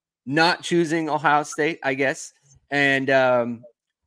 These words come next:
what, what would this mean? I'm, I'm curious what this game, 'cause I feel like this game would mean so much for just the program itself. I feel like Notre Dame kind of, it, they have an opportunity here. Marcus Freeman's picked up some big commitments just this week,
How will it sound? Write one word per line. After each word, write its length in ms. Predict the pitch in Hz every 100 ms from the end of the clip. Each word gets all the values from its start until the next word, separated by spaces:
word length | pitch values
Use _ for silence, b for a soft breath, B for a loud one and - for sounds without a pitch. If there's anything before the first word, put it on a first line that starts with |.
| _
what, 240 | 151 156 165
what 180 | 196 240
would 120 | 220
this 220 | 254 -
mean? 240 | 180 185 -
I'm, 200 | 156 151
I'm 140 | 156
curious 400 | 143 185 185 165
what 180 | 175 165
this 180 | 165 151
game, 220 | 151 139
'cause 160 | 135 135
I 120 | 156
feel 200 | 151 127
like 160 | 151 -
this 160 | 127
game 240 | - 131 123
would 160 | 113
mean 160 | 117 107
so 240 | - 127
much 320 | 120 113 -
for 460 | - 110 113 110 104 b b _
just 280 | 135 123 -
the 80 | 117
program 640 | - 139 135 131 131 127
itself. 480 | 113 - 131 123 120 _ _ -
I 60 |
feel 220 | 110 147
like 160 | 131 120
Notre 240 | 135 127
Dame 400 | 107 123 127 120 117
kind 220 | 127 123
of, 160 | 107 - -
it, 180 | 135 - 131
they 140 | 131
have 260 | 117 151 151
an 80 |
opportunity 640 | 143 135 110 - 131 131 123
here. 320 | 123 127 123 B B -
Marcus 260 | 123 131 -
Freeman's 300 | 131 123 113
picked 240 | 127 -
up 120 | 113
some 140 | - 107
big 220 | 113 107
commitments 400 | 113 107 110 -
just 260 | 110 110
this 180 | 98 -
week, 360 | 107 127 131